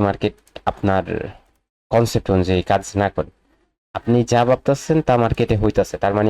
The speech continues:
আপনি যা, যেই ট্রেডগুলো করবেন ওইগুলো উইন হবে। কিন্তু আপনি যা ভাবতেছেন মার্কেট, আহ, সেরকম হইতাছে না, তার, তার মানে হচ্ছে আপনার সাইকোলজির উল্টা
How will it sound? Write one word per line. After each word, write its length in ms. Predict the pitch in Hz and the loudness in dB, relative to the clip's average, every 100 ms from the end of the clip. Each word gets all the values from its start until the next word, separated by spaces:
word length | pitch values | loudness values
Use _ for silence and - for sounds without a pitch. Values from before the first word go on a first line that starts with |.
| 98 | 2
আপনি 160 | 107 113 110 | 2 2 4
যা, 80 | 110 - _ - | 2 0 _ -4
যেই 180 | 110 113 104 - | 0 2 0 0
ট্রেডগুলো 340 | 110 107 117 123 | 0 2 2 2
করবেন 200 | 131 139 | 2 2
ওইগুলো 200 | 107 101 90 | 2 2 2
উইন 140 | 95 82 | 2 2
হবে। 160 | 80 - - _ _ _ _ _ | -2 -6 -14 _ _ _ _ _
কিন্তু 160 | - 101 104 | -2 2 2
আপনি 160 | 113 120 110 | 4 2 2
যা 100 | 117 117 | 2 2
ভাবতেছেন 400 | 117 123 - 131 117 | 0 -2 0 0 0
মার্কেট, 280 | 104 113 - | 0 -2 2
আহ, 100 | 101 95 90 78 - - | 4 6 6 4 2 0
সেরকম 340 | 113 110 110 107 | 2 2 4 2
হইতাছে 280 | 113 101 95 | 2 0 0
না, 60 | 101 | 0
তার, 100 | 107 104 - | 0 0 0
তার 100 | 110 | 0
মানে 100 | 113 120 | 2 2
হচ্ছে 160 | 120 117 | 0 0
আপনার 140 | 120 110 | 0 2
সাইকোলজির 420 | 110 120 117 113 110 | 2 2 2 4 4
উল্টা 180 | 110 | 4